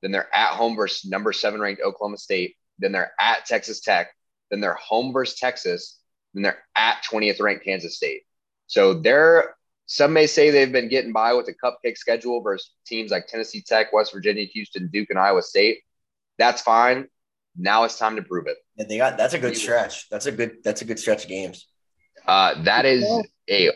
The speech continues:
Speaker 1: hard ass s-, stretch of games right there. You have pretty much the hardest teams left in your conference.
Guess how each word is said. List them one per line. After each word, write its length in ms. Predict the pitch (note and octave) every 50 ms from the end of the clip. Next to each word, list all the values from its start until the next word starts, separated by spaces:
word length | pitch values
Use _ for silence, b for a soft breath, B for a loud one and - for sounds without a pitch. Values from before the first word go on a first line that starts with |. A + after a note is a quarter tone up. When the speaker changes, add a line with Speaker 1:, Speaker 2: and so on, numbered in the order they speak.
| - - -
Speaker 1:
hard 640 | - - - - - - B2+ C3+ C#3 C3+ C3 B2 A#2
ass 720 | - - D#2+ F#2 F#2+ F2 C#2 C#2 - - - - - - _ _ _ _ _ _ _ - - - _ _ _ _ _ _ _ _ _ _ _ _ _ _ _ _ _ _ _ _ _ -
s-, 240 | - - - - _ -
stretch 320 | - - - A2+ G2+ - F#2+
of 80 | E2+
games 260 | F2 F#2+ E2+ E2 D#2+ D2
right 160 | D2 C#2+ -
there. 260 | D2 C2 C2 - - _ -
You 240 | E2 F#2+ G#2+ A2+ A2+
have 360 | A2+ G#2 G2+ F#2 F2 E2+ D#2+ - _ _ -
pretty 200 | C3 C3+ D3 C#3
much 500 | C3+ B2 B2+ A#2+ B2 - - - - _ _ _ -
the 120 | F#2+ F2 D#2
hardest 380 | - G#2+ A2 A2+ A2+ G#2+ -
teams 200 | - A#2 A2 G2
left 200 | G#2+ G#2 - -
in 60 | F#2
your 100 | E2 D#2 -
conference. 640 | - G#2+ A2+ A#2 - - A#2+ A#2 G2+ - - _